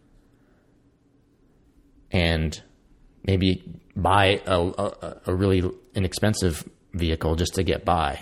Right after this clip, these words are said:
so that I don't have to go into debt. So you're weighing that cost benefit. And it's not really a sacrifice because you're seeing it as towards your purpose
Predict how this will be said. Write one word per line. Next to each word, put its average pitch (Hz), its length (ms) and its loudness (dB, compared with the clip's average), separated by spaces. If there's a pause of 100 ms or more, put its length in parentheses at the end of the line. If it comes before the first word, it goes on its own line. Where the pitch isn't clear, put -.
so - 140 -8
that 95 100 4
I 92 60 4
don't 85 80 2
have 98 100 0
to 95 80 -2
go 85 140 0
into 80 160 -4
debt. 76 480 -6 (1800)
So - 160 0
you're 98 100 4
weighing 101 320 6
that 98 160 2
cost 92 320 2
benefit. 90 460 -2 (1160)
And 110 100 0
it's - 100 0
not 139 140 6
really 131 200 8
a 92 60 4
sacrifice 110 500 4
because 92 300 0
you're 90 100 2
seeing 117 540 2
it 90 160 -2 (640)
as 92 300 0 (340)
towards 131 380 6
your 107 120 4
purpose - 460 2